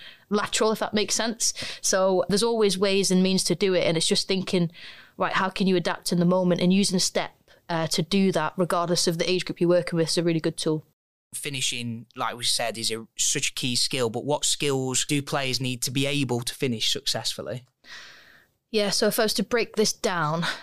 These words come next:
Speaker 1: in the simplest form, um, I would say that their ability to, we call it scanning, but essentially what we mean is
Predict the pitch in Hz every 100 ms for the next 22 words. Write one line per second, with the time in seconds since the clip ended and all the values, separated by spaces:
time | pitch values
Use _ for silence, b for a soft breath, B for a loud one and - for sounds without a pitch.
0 | B 185 185 180 - - 190 - 180 -
1 | - 170 160 151 156 170 _ - 175 165
2 | 170 165 - 175 170 170 175 - 196 185
3 | 175 170 165 - _ _ 180 185 180 185
4 | 214 208 - 202 185 185 - 180 175 165
5 | - B B B B _ 180 185 247 240
6 | - - - 196 175 165 165 156 - 170
7 | 202 196 - 190 190 180 180 175 175 165
8 | -